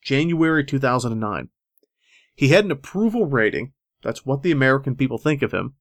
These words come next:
that was the lowest ever recorded. It was as low as twenty-seven percent. That means just over one out of four Americans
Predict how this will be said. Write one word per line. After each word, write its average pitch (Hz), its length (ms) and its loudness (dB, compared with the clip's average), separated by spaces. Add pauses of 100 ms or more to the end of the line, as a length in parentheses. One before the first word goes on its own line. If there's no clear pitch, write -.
(760)
that 131 140 2
was 139 160 0
the 143 100 4
lowest 151 480 2
ever 151 320 0
recorded. 139 640 0 (720)
It 131 80 2
was 135 160 2
as 120 160 -4
low 135 160 6
as 120 140 -2
twenty-seven 131 800 0
percent. - 500 -8 (1120)
That 143 220 2
means 139 360 0
just - 280 0
over 135 280 4
one 170 500 0 (200)
out 131 160 4
of 127 80 0
four 131 260 2
Americans 117 800 0